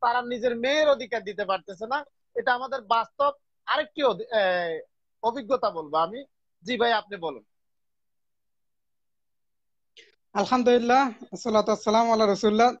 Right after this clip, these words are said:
Speaker 2: ধন্যবাদ ভাইকে যে আমার, আহ, সুযোগটা করে দেওয়ার জন্য। আহ, শুধু এই বিষয়টার উপর কয়েক ঘন্টা আলোচনা করা যায়, কারণ এই বিষয়টার সাথে অনেক কিছু যুক্ত। যদি আপনি দেখেন, শুরুতেই যদি আমি বলতে চাই, সেটা হলো ইসলামে বিয়ের একটা ক্রাইটেরিয়া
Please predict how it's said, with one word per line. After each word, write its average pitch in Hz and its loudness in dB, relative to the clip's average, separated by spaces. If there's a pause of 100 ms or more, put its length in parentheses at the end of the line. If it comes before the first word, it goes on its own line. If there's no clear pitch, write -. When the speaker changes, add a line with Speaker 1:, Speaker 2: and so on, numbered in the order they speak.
Speaker 2:
ধন্যবাদ 294 6
ভাইকে 277 6 (200)
যে 220 4 (100)
আমার, 226 4
আহ, 202 6
সুযোগটা 262 2
করে 285 4
দেওয়ার 277 6
জন্য। 233 2 (520)
আহ, 226 4
শুধু 302 0
এই 381 4
বিষয়টার 311 4
উপর 311 4
কয়েক 311 4
ঘন্টা 311 4
আলোচনা 294 2
করা 247 0
যায়, 226 0
কারণ 277 2
এই 285 0
বিষয়টার 285 0
সাথে 302 2
অনেক 339 2
কিছু 330 -2
যুক্ত। 269 -4 (540)
যদি 233 0
আপনি 320 0
দেখেন, 269 2 (260)
শুরুতেই 285 0
যদি 277 -2
আমি 277 0
বলতে 269 0
চাই, 254 2
সেটা 269 0
হলো 262 0 (380)
ইসলামে 311 2
বিয়ের 262 0
একটা 330 -2
ক্রাইটেরিয়া 269 2